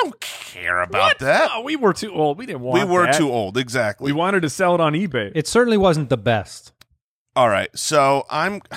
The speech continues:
Speaker 1: <sighs> yeah. I'll tell you, uh, okay, it's similar to Hot Wheels. Um,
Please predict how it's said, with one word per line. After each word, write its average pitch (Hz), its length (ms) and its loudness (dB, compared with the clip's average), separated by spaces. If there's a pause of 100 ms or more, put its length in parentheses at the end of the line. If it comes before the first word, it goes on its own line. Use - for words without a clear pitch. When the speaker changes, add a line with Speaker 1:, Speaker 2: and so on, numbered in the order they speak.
(140)
Speaker 1:
<sighs> - 340 -16
yeah. 104 240 -14 (680)
I'll 202 140 2
tell 226 180 0
you, 196 60 -4 (180)
uh, 131 100 -4 (180)
okay, 123 360 0 (140)
it's 165 200 0
similar 254 380 2
to 165 120 4
Hot 131 240 2
Wheels. 123 380 -2 (360)
Um, 127 400 2